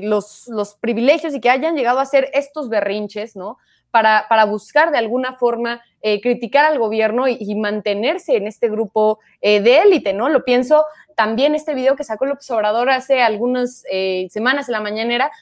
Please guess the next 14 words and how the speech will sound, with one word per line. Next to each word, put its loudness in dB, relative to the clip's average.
donde 4
Héctor 2
Aguilar 2
Camín -2
abiertamente -2
dice -2
que -2
Andrés -4
Manuel -2
es -4
un -4
pendejo, 0
así, -2
¿no? -6